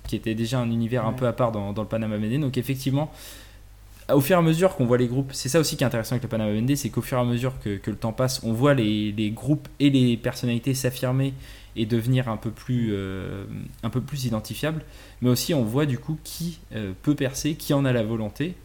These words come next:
Speaker 1: Alors, que, qui en a la volonté, P L K, très clairement. Qui peut percer aujourd'hui Changers. Et ceux qui, euh, s'adressent de plus en plus à un son de niche, que ce soit l'Esram ou le duo de Oz.
Speaker 2: Carrément.
Speaker 1: Donc, en conclusion de cet épisode, on peut dire,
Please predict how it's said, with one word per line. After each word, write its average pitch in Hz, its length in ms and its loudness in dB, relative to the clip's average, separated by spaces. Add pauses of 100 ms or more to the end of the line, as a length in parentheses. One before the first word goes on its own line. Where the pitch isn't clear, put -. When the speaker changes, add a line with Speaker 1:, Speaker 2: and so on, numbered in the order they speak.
(100)
Speaker 1:
Alors, 95 180 -8
que, 98 300 -4
qui 98 160 -6
en 110 80 0
a 107 80 2
la 107 80 2
volonté, 107 380 -2
P 107 100 -4
L 95 100 -2
K, 101 220 -4
très - 140 -12
clairement. 117 300 -4
Qui 143 180 -2
peut 135 140 0
percer 131 300 -2
aujourd'hui 107 320 -2
Changers. 110 440 -2 (320)
Et 113 80 0
ceux 151 180 2
qui, 151 460 -2
euh, 92 520 -6 (460)
s'adressent 117 380 -2
de 110 80 -2
plus 120 160 -4
en 117 80 2
plus 131 240 -4
à 95 60 -2
un 95 60 -4
son 113 200 -4
de 104 100 -2
niche, 123 460 -2 (400)
que - 80 -8
ce 113 120 -4
soit 104 220 0
l'Esram 127 380 2
ou 135 140 4
le 120 120 2
duo 110 240 0
de 120 140 2
Oz. 95 320 -8 (800)
Speaker 2:
Carrément. 123 320 -10 (720)
Speaker 1:
Donc, 139 200 2 (360)
en 190 120 6
conclusion 170 580 -2 (520)
de 101 100 -8
cet - 220 -8
épisode, 127 500 0 (220)
on 113 60 -4
peut 120 120 0
dire, 127 300 2